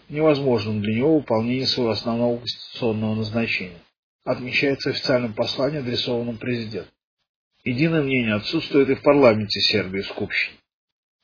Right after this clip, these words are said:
Президент Сербии Борис Тадич распустил парламент и назначил досрочные выборы на одиннадцатое мая. Признание большинством европейских государств независимости Косово без согласия Сербии и Совета Безопасности оон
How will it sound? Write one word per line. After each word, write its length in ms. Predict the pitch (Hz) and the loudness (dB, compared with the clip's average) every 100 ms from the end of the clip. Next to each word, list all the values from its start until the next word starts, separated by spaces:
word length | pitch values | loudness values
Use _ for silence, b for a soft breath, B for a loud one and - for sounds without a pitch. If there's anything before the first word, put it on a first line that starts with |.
| _ | _
Президент 520 | - 120 113 139 165 | 2 4 4 2 2
Сербии 340 | - 151 127 131 | 6 6 6 6
Борис 320 | 127 127 - | 6 6 4
Тадич 480 | 120 113 110 - - - | 4 4 2 -2 -2 -8
распустил 580 | - 139 - 117 - 113 | -4 -2 0 -2 0 -2
парламент 540 | 110 113 110 101 101 | 2 2 2 2 -2
и 60 | 113 | -4
назначил 500 | 117 110 127 - 110 | -4 -2 -2 -2 -2
досрочные 600 | 110 101 120 110 - 107 | -4 -4 -6 -6 -4 -2
выборы 340 | 120 156 156 151 | -2 0 0 -2
на 140 | 101 | -4
одиннадцатое 500 | 95 110 107 - 90 | -4 -6 -6 -6 -6
мая. 240 | 85 - - _ _ _ _ _ _ _ _ _ _ b b b | -8 -16 -20 _ _ _ _ _ _ _ _ _ _ b b b
Признание 460 | - 127 139 143 123 | 2 4 4 4 4
большинством 580 | 117 110 131 - 131 117 | 2 0 -2 0 0 2
европейских 540 | 117 113 123 - 120 | 0 2 0 0 -4
государств 500 | 123 - 131 110 - | -4 0 2 0 0
независимости 680 | 113 110 123 107 117 104 - | -4 0 0 0 -4 -8 -6
Косово 420 | - 175 - 104 | 0 0 0 -4
без 240 | 98 113 | -4 -4
согласия 460 | - 123 123 101 120 | -2 0 0 0 -2
Сербии 380 | - 127 98 104 | -2 -2 -2 -4
и 20 | |
Совета 340 | - 123 107 | -2 -2 -2
Безопасности 720 | 104 113 117 - 110 - - 131 | -4 -4 -4 -4 -6 -6 -4 0
оон 240 | 156 170 | 0 -2